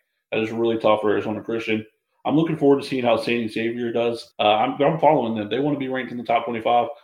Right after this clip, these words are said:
I'll be curious to see if they get that spot today. And I'm following their run in the C C A C. That was my pick to click this year,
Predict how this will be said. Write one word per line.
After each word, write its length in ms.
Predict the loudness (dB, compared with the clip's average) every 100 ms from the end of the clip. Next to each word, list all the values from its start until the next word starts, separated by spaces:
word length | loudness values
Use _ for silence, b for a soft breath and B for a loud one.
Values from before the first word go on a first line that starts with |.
| B
I'll 80 | -8
be 80 |
curious 320 | -6 -6 -8 -8
to 60 |
see 160 | -10 -8
if 60 |
they 100 | -6
get 180 | -6 -4
that 160 | -4 -4
spot 340 | -2 0 0
today. 340 | -2 -6 -4 -6 _ _ _ _ -4
And 180 | -2
I'm 140 | -2 2
following 320 | 2 2 0
their 140 | -2
run 180 | -2 -2
in 80 | -4
the 80 | -8
C 160 | -10
C 240 | -10 -6 -6
A 40 |
C. 320 | -6 -10 -12 _ _ -4
That 100 | 0
was 160 | 0 0
my 120 | -4
pick 220 | -2 -4
to 80 | -6
click 280 | -4 -4 -4
this 200 | -10 -4
year, 280 | -2 -2